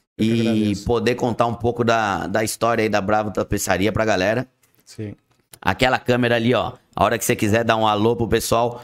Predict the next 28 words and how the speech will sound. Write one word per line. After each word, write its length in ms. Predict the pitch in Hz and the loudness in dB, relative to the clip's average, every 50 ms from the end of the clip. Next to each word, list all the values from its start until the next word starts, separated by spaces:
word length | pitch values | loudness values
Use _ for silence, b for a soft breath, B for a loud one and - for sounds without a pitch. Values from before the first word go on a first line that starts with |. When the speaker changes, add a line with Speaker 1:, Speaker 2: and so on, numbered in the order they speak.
| B B B | B B B
Speaker 2:
a 60 | - | 0
hora 120 | 104 127 127 | 0 0 0
que 80 | 127 | -2
você 140 | - - 139 | 0 -2 -2
quiser 320 | 139 - 135 107 107 127 131 | 0 0 -2 0 0 0 0
também 260 | - 139 127 131 131 | 0 0 0 0 0
me 140 | 131 139 147 | 0 0 0
ajudar 380 | 147 139 127 139 123 143 156 | 0 0 0 0 2 2 0
a 40 | 156 | 0
pedir, 380 | - - 156 107 101 135 156 147 | 0 -2 -2 -2 0 0 0 0
porque 220 | - 113 - 123 | 0 -2 -2 0
sempre 200 | - 175 175 175 | 0 0 -2 -2
que 120 | - 165 | -2 -2
a 20 | 160 | 0
galera 340 | 143 147 143 143 147 147 139 | 0 0 0 0 0 0 0
Speaker 1:
Sim. 60 | 143 | 0
Speaker 2:
entra 240 | 151 147 147 147 143 | 0 0 0 -2 -2
aqui 180 | 143 - 156 | 0 0 0
na, 360 | 143 143 143 135 123 113 - b b b b b b b | 2 2 2 2 0 -2 -2 b b b b b b b
na, 540 | - 113 123 127 135 131 127 120 117 117 120 | -2 0 0 2 2 2 2 2 2 0 2
na 160 | 131 135 135 | 2 2 2
live, 340 | 135 135 139 156 160 143 170 | 2 2 2 0 2 2 0
eu 80 | 175 175 | 0 0
peço, 380 | 175 - 131 127 120 - 127 | -2 -2 -2 -2 -2 -2 -4
pô, 160 | 120 147 151 | -2 -2 -2
dá 120 | 131 143 156 | 0 0 -2
um 60 | 180 | 0
curtir, 500 | 170 175 160 - - - 151 156 151 | 0 0 0 0 0 0 0 -2 -2